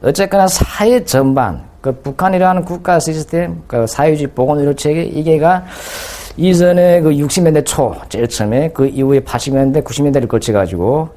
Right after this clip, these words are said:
지금에 와서는 많이, 육십 년대 초보다는 많이 희생화됐다는 거죠. 왜? 북한 그 국가 시스템 자체가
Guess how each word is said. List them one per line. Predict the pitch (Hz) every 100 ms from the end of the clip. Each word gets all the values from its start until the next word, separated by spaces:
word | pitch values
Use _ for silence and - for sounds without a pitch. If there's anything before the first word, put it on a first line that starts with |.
| -
지금에 | 107 120 143 131
와서는 | 127 107 135 175 170 -
많이, | - - 143 208 202 123 - - - - - - - - -
육십 | 113 147
년대 | 151 143
초보다는 | - 147 143 135 139 185 196 - - -
많이 | - 147 190
희생화됐다는 | 160 139 156 196 156 95 78
거죠. | 73 76 - - - - - - -
왜? | 107 110 92 - - - - -
북한 | 196 - - 247 247 240 233 202
그 | 202
국가 | - 214 -
시스템 | 208 - 220
자체가 | 156 143 208 208 117 131 127